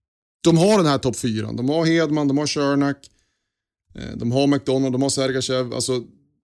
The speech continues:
som på något sätt kan gå in och ut. Sergachev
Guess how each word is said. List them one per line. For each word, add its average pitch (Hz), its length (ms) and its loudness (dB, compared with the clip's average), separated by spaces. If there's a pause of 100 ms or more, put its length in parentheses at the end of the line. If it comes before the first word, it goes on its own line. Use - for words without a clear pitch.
(380)
som 123 300 -4
på 127 80 -8
något 127 180 -6
sätt 120 140 -8
kan 123 140 -6
gå 127 120 0
in 123 200 -2
och 120 60 -2
ut. 123 340 -4
Sergachev 120 640 -6